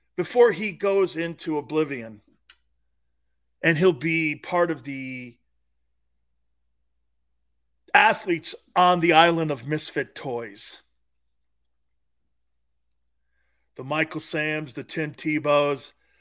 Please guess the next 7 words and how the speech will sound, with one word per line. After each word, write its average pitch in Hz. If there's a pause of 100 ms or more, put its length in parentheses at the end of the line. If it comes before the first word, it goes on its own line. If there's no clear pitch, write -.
(160)
the 127
Colin 151
Kaepernicks, 147 (1120)
all 147
the 156
guys 147
with 143